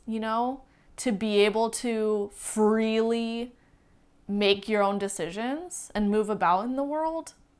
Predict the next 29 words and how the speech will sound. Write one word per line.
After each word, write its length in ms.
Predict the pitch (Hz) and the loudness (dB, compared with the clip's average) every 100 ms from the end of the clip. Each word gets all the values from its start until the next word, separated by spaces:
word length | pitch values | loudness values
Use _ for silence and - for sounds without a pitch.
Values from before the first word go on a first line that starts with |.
| _ _ _ - - _ - | _ _ _ -20 -20 _ 2
Like, 200 | - 226 | 2 6
what 200 | 233 285 | 8 8
is 120 | 311 | 8
it 80 | 294 | 8
all 160 | 269 | 8
for, 440 | 254 - 214 247 185 | 8 4 6 6 6
liberation 600 | 190 185 190 185 196 196 | 4 2 2 0 -2 -8
movements, 460 | 170 - 147 165 - | -10 -8 -8 -6 -8
if 140 | 185 | -8
it's 180 | 170 - | -8 -2
not 240 | 185 185 | 2 0
to 100 | - | 0
be 120 | 185 165 | -6 -6
able 200 | 135 101 | -6 -10
to 120 | - | -10
do 220 | - 104 | -12 -10
that? 360 | - 82 60 - - - - - _ - _ | -2 0 0 -6 -18 -20 -20 -20 _ -20 _
Otherwise, 440 | - 311 330 277 233 | 4 8 12 12 10
you're 100 | 226 | 0
just 180 | 214 - | 0 0
steering 360 | - 214 220 | 2 2 2
yourself 380 | 214 214 202 190 | -2 0 2 2
into 380 | 208 196 - 196 | 0 -4 0 2
a 80 | 180 | 2
highly 800 | - - - 214 220 220 202 185 | -2 -12 4 10 12 10 8 4
oppressive 560 | 185 185 170 - 165 | 0 -2 -2 -4 -4
way 180 | 170 151 | -4 -4
of 160 | 165 - | -6 -8
being. 500 | 156 131 71 196 | -8 -6 -8 -10